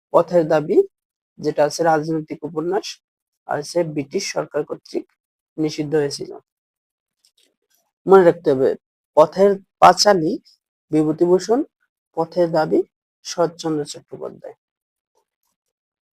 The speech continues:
আর, আর দুইটা আছে, যেটা আছে চন্দ্রনাথ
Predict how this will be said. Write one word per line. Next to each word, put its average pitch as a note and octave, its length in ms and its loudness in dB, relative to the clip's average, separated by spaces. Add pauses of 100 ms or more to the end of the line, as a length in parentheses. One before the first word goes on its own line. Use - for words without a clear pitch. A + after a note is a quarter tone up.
(380)
আর, - 180 4 (160)
আর F3+ 120 8
দুইটা F3+ 380 4
আছে, E3+ 260 0
যেটা D#3+ 260 0
আছে D#3+ 200 -4 (100)
চন্দ্রনাথ F#3+ 600 2